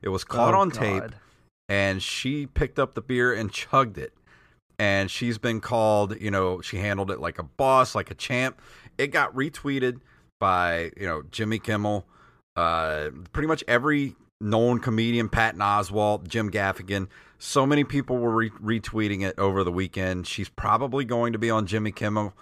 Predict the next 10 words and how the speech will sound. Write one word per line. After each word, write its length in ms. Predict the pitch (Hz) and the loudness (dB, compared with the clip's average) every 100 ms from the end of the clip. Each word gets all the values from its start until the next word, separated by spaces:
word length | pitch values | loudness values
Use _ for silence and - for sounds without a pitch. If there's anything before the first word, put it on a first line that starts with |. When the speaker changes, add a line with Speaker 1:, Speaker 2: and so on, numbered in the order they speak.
| - - | -20 -10
Speaker 1:
She 200 | - - | -8 2
asked 340 | 107 120 113 | 6 6 4
Jimmy 260 | 113 123 120 | 0 2 0
Kimmel 380 | 123 113 110 - | 0 0 0 0
outright 480 | 98 107 95 95 92 | 2 2 2 0 -2
if 120 | 98 | -6
she 160 | - 101 | -8 -8
could 160 | 90 | -4
make 200 | 95 92 | -4 -2
her 280 | 98 92 | 0 0